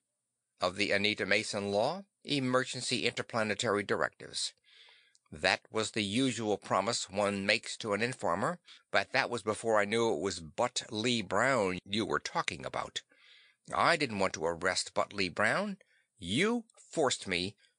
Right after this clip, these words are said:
so I'm breaking my promise to you just as, I understand, you broke your promise to your brother.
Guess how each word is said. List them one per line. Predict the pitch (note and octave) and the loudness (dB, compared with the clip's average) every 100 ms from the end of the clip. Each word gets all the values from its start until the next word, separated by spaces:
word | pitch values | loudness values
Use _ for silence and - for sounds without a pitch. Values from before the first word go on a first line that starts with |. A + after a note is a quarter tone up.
| _ _ | _ _
so | - G2+ | 0 2
I'm | G2 G2+ | 2 4
breaking | A#2 B2+ F3+ F#3 | 0 0 -4 2
my | F#3 | 0
promise | - F3 E3 E3+ - | 0 0 2 0 0
to | F#3+ | 2
you | E3+ C3 | 2 2
just | A2+ D3+ F3+ - | 0 0 0 2
as, | C3+ A#2 C3 | 4 4 2
I | E2+ E2 | 0 0
understand, | E2 - - - C#3 F#3+ F3+ - | -2 -4 -4 0 0 -2 -6 -10
you | E3 D3+ G3+ G#3 E3+ | -4 0 0 0 -2
broke | C3+ D3 - | 0 0 0
your | C#3 C3+ | -2 -2
promise | - G2+ A2+ - | -2 0 0 -2
to | G2+ | -2
your | G#2 | -2
brother. | - D2 - - | 0 -2 -4 -12